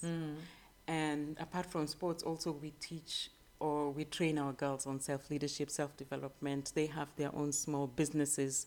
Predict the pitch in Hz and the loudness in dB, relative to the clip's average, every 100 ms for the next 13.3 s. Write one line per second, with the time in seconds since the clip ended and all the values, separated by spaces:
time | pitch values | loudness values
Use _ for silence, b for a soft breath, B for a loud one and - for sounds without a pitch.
0 | - 143 135 135 160 - 233 233 339 330 | -4 -6 -6 -2 -2 0 0 4 4 6
1 | 190 170 165 156 151 - 151 147 151 139 | 4 4 4 4 2 2 -2 0 0 0
2 | 139 156 139 135 143 139 131 - 147 147 | 0 0 2 2 2 2 0 0 0 4
3 | 139 190 247 170 165 160 165 165 147 - | 6 6 4 0 -4 -4 -2 -2 -2 -4
4 | B B B 156 - 254 208 170 156 165 | B B B -4 6 8 8 6 2 4
5 | 151 143 143 139 139 - 139 131 127 127 | 4 4 4 2 0 0 0 2 -2 -4
6 | 127 127 139 170 156 - 156 147 147 B | -6 -4 -2 0 0 2 2 2 2 B
7 | B B B B 170 170 170 160 160 160 | B B B B -2 4 6 6 4 2
8 | - 160 160 156 147 - 160 151 - 160 | 4 6 6 4 2 6 6 4 -2 -4
9 | 139 135 - 143 135 - 131 202 208 208 | -2 -4 -8 -6 -6 -4 2 4 4 4
10 | 175 160 156 156 151 156 147 143 139 B | 2 2 2 2 4 2 2 0 -4 B
11 | B B B B 156 170 220 156 233 247 | B B B B 2 4 4 4 4 2
12 | 160 240 220 190 - - 220 - 170 175 | 0 0 0 -2 -6 -8 -8 -6 -4 -4
13 | - - 170 | -6 -10 -10